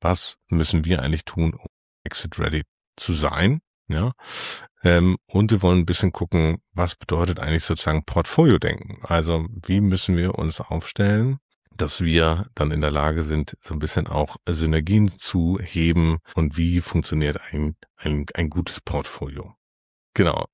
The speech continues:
soweit zur Zukunft des Podcastes. Wir wollen eben, wenn wir zurück an die, äh, Hypothese, äh, denken, mit der wir in den Podcast gestartet sind, dann wollen wir eben dazu beitragen,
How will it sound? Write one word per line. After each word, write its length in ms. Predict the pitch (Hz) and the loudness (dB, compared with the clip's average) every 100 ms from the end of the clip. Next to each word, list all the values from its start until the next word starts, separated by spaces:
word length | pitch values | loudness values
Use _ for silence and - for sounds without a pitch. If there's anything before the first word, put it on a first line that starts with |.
| - | -8
soweit 640 | - 87 101 120 98 - - | -2 4 6 6 4 0 -4
zur 240 | - 110 92 | 0 4 4
Zukunft 640 | - 123 120 101 - - | 4 2 6 4 2 -8
des 400 | - 87 82 - - - | -4 0 2 0 -8 -4
Podcastes. 960 | - 120 - - 117 127 - 127 120 - | 2 2 2 4 6 4 2 0 -2 -2
Wir 180 | 87 78 | 2 4
wollen 320 | 85 85 85 - | 6 6 4 2
eben, 500 | 85 82 85 82 90 | 2 4 4 4 0
wenn 260 | - 80 80 | -4 -2 0
wir 160 | 78 76 | -2 -4
zurück 380 | - 82 85 | -4 -2 -2
an 180 | - 85 | 2 2
die, 240 | 78 80 80 - | 4 4 2 0
äh, 340 | 80 78 78 78 | 0 0 0 -2
Hypothese, 920 | 90 - - - 90 87 82 80 - - - _ _ | 0 0 0 4 4 6 4 4 0 -8 -20 _ _
äh, 340 | - 85 85 90 | -6 -4 -2 -4
denken, 500 | 82 82 82 87 87 | -2 2 2 2 2
mit 200 | 78 80 | 0 0
der 280 | 82 85 82 | 0 0 0
wir 220 | 80 - - | -2 -2 -6
in 360 | - 78 80 - | -2 0 0 -2
den 280 | 104 82 78 | -2 -2 -2
Podcast 600 | - - - 82 85 - | -4 -8 -2 -2 -2 -2
gestartet 500 | - - 85 92 90 | -6 0 0 2 2
sind, 260 | 92 87 - - - - - - - | 2 2 -2 -20 -14 -14 -14 -10 0
dann 260 | 80 82 | 4 4
wollen 220 | 82 82 | 4 4
wir 80 | 80 | 4
eben 280 | 78 80 80 | 2 2 2
dazu 300 | 76 71 78 | 0 -2 0
beitragen, 540 | 76 76 - 76 76 | 0 0 0 0 0